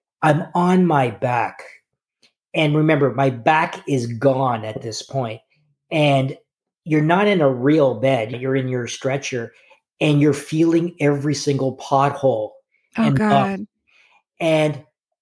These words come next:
Speaker 1: it's just a constant, and I am freaking out. And I just said to the paramedic,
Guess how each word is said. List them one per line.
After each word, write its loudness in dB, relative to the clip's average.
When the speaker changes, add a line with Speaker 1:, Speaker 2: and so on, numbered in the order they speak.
Speaker 1:
it's 0
just -2
a -2
constant, 0
and -2
I 0
am 0
freaking -4
out. -4
And 0
I 4
just -2
said 0
to 0
the -2
paramedic, -2